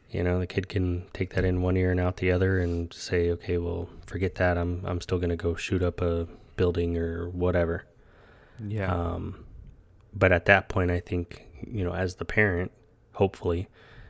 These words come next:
Speaker 1: you'd be able to say, you know, "Well, we did everything we could. We just have a crazy kid," or, or what have you. That's the, uh, the long version of my answer, I think.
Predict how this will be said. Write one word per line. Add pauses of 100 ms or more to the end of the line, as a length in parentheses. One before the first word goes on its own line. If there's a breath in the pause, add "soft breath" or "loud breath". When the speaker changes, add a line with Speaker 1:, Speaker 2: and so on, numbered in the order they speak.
(140 soft breath)
Speaker 1:
you'd
be
able
to
say,
you
know,
"Well, (960)
we
did
everything
we
could.
We
just
have
a (540 soft breath)
crazy
kid," (140)
or,
or
what
have
you. (120)
That's
the,
uh,
the
long
version
of
my
answer,
I
think.